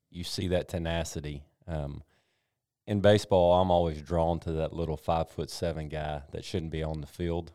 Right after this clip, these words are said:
Now, I'm six four, okay, but it just catches my eye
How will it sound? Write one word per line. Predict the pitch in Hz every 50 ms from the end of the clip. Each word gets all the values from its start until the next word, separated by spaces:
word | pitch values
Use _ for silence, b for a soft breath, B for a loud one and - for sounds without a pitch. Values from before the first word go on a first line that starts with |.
| _ _ -
Now, | 78 85
I'm | 85
six | - - 80 - -
four, | - - 87 78 71 71 71 - _ _ -
okay, | 76 - - 80 76 73 76
but | 73 - _ b b b b b b b -
it | 95
just | 104 107 - - -
catches | - - 110 107 - 113 95 78
my | 85 85 82
eye | 78 78 78 85 85 78 76 71